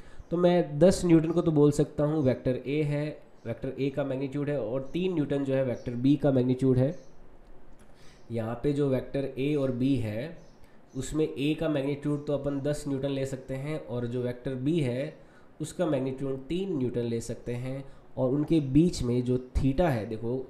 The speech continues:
दस न्यूटन भी इधर है, तीन न्यूटन भी इधर है,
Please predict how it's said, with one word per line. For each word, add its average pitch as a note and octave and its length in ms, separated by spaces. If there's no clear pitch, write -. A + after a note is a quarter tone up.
दस A#2 260
न्यूटन C3+ 280
भी C#3+ 120
इधर C#3+ 200
है, D3+ 120
तीन A#2+ 260
न्यूटन C3 280
भी C3+ 80
इधर C3+ 180
है, D3+ 140